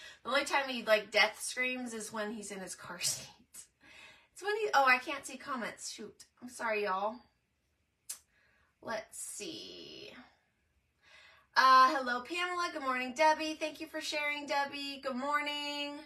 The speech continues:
I haven't been able to see comments for over a week. And then even sometimes, like, I don't see, like, I have my phone up right now to make sure, uh, you guys can see my face, and I don't see any comments. And I'm like, it's like I'm watching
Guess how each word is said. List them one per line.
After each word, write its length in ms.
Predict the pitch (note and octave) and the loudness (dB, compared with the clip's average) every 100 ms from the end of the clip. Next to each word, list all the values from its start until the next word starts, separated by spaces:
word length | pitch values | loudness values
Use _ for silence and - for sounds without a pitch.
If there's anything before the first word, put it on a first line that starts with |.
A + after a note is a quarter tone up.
| - _ _ _ - - | -18 _ _ _ -10 -4
I 80 | |
haven't 280 | C4 D#4 E4 | 2 2 2
been 100 | C#4+ | 0
able 220 | C4 A#3+ | 2 0
to 60 | A3+ | -6
see 200 | - A3+ | -8 -10
comments 500 | - A#3 A#3+ B3+ - | 0 2 2 -4 -8
for 640 | - A3+ A3 G#3+ G#3 G3+ | -6 -2 0 2 4 2
over 240 | A3+ G#3+ G#3 | 0 -2 -2
a 100 | F3+ | -2
week. 460 | F3 G#3 F3+ - - - _ _ _ _ - - _ | -4 -8 -10 -14 -20 -20 _ _ _ _ -20 -20 _
And 140 | - A#3+ | 2 4
then 140 | B3 | 2
even 280 | B3+ G#4 D#4 | 0 -2 0
sometimes, 520 | D#4 D#4 - D4 C4 | 0 0 0 -2 2
like, 200 | B3 A3+ - _ _ | 2 2 -6 _ _
I 120 | A3+ A3 | 2 2
don't 360 | A#3 A#3 - | 0 0 0
see, 440 | - - - C4 C4+ | -8 -14 -8 -4 -2
like, 160 | - | 0
I 80 | C#4 | 2
have 120 | D#4 | 4
my 140 | C4+ A#3+ | 4 2
phone 320 | A#3+ A#3+ C4 | 4 4 6
up 180 | D4+ D#4 | 4 2
right 220 | D4+ D4 | 0 0
now 320 | D4+ D#4+ D#4+ - _ | 0 0 -2 -10 _
to 100 | A#3+ | -12
make 180 | A#3 - | -8 -8
sure, 220 | - A3+ | -6 2
uh, 80 | G#3 | 2
you 140 | G#3 | 2
guys 180 | A3 G#3+ | -2 -4
can 140 | A3 G#3 | -6 -12
see 120 | A3+ | -8
my 140 | G3 | -8
face, 540 | F#3+ G#3 G#3+ B3+ - - - - - - | -6 -2 -2 -2 -10 -14 -20 -20 -20 -8
and 140 | A3 | -2
I 80 | G#3+ | 0
don't 180 | G3+ F#3 | 0 -2
see 240 | - G#3 | -6 -6
any 160 | G#3 G3+ | -6 -6
comments. 720 | G#3+ F#3 F3 E3 - - - _ - | -6 -6 -6 -14 -16 -18 -20 _ -4
And 100 | A#3 | 2
I'm 140 | A#3 A#3+ | 2 4
like, 200 | G#3+ G#3 | 2 2
it's 140 | G#3+ B3 | -2 -2
like 220 | A3+ - | -2 2
I'm 360 | G#3+ A3 A3+ F#3+ | 6 6 6 4
watching 680 | F3+ F#3+ - G#3+ F#3+ F3 | 6 6 4 -6 -8 -10